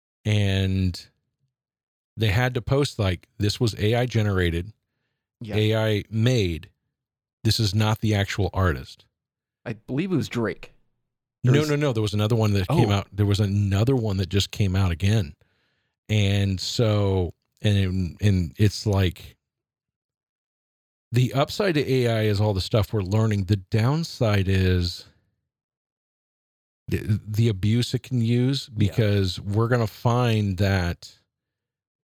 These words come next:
Speaker 1: they're going to try to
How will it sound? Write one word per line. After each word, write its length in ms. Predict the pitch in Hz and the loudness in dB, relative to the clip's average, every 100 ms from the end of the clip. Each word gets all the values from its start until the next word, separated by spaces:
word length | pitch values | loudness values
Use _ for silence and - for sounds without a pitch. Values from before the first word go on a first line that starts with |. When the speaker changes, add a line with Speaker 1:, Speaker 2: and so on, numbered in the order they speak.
| - | -10
Speaker 1:
they're 280 | 98 110 101 | 0 2 2
going 460 | 98 110 110 104 | 0 0 0 0
to 720 | 92 - 101 98 98 92 85 - _ _ _ _ _ _ _ _ _ _ _ _ _ | -4 0 2 2 2 0 -4 -8 _ _ _ _ _ _ _ _ _ _ _ _ _
try 260 | - 113 135 | -2 0 0
to 240 | - 110 | -2 -4